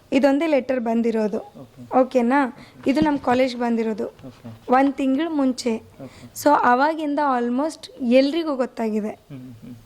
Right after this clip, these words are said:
Speaker 1: ರ್ಯಾಂಕಿಂಗ್ ಸ್ಟೂಡೆಂಟು
Speaker 2: ರ್ಯಾಂಕಿಂಗ್
Speaker 1: ಅಂತ.
Speaker 2: ಸ್ಟೂಡೆಂಟ್ ಅಂತ. ಓಕೆ.
Speaker 1: So ಎಲ್ರೂ ಸನ್ಮಾನ ಮಾಡೋದು as a ರೆಸ್ಪೆಕ್ಟ್ಲಿ ನೋಡ್ತಾರಲ್ವಾ?
Speaker 2: ಅಲ್ಲ,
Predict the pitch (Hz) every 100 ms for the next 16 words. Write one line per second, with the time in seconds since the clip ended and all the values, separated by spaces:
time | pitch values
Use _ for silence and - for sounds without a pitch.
0 | - 247 247 240 262 247 - 254 226 233
1 | 226 240 233 220 127 - - - - -
2 | 127 - - 285 277 285 285 285 - 269
3 | 262 269 302 294 262 247 247 254 240 240
4 | 247 226 254 254 440 - - - - -
5 | 466 262 285 311 277 - 330 - 320 294
6 | 262 233 - 226 220 220 269 311 233 -